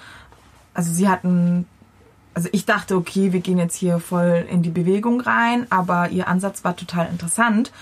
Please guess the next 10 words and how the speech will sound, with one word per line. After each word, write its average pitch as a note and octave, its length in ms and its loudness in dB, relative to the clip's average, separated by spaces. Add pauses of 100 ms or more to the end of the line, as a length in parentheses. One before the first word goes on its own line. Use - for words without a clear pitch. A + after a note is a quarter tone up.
(420)
weil F#3 240 2
sie F#3 160 2
hat F3+ 140 -2
nämlich, F3+ 600 0
ähm, E3+ 600 0 (260)
erstmal E3 880 0 (380)
mit F3 300 0
mir E3+ 220 2
Entspannungsübungen F3 840 0
gemacht D#3 500 -6